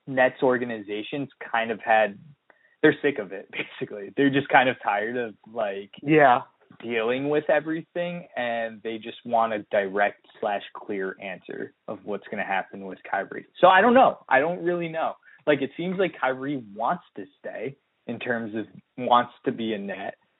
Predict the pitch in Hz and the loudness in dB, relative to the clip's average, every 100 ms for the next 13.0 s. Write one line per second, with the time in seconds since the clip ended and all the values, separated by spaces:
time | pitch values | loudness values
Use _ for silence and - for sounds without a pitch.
0 | _ _ 139 127 - _ _ _ _ 131 | _ _ 4 4 2 _ _ _ _ -12
1 | 139 143 117 - 131 92 - - 120 - | 2 2 2 -4 -6 -8 -14 -12 -12 -12
2 | - _ - 120 107 - _ _ _ - | -20 _ -14 -12 -12 -18 _ _ _ 4
3 | 143 131 127 123 123 110 123 123 123 - | 6 8 6 4 0 -4 0 2 0 -2
4 | _ _ _ 135 131 120 131 127 - _ | _ _ _ -4 -4 -8 -10 -10 -16 _
5 | - 131 127 127 123 123 - 127 117 101 | -12 -8 -6 -4 -4 -6 -6 -8 -8 -6
6 | 110 107 - 120 104 90 - _ _ _ | -6 -6 -2 2 2 2 -8 _ _ _
7 | _ 113 110 110 107 107 101 - 120 120 | _ -2 0 0 -2 -6 -10 -4 0 0
8 | 117 123 123 123 123 123 131 123 120 120 | 0 -4 -4 -8 -6 -4 -2 -4 -4 -2
9 | 120 - - - 180 - 143 185 208 196 | -2 -2 -10 4 4 6 4 2 0 -4
10 | 165 120 127 127 107 107 120 - _ 123 | -6 -8 -6 -6 -8 -6 -6 -6 _ -16
11 | 110 104 95 - 110 - - 104 - - | -14 -16 -18 -4 -2 -2 -10 -20 -20 -20
12 | - _ 120 127 - 101 - - 139 | -20 _ 2 2 0 -12 -14 -8 -8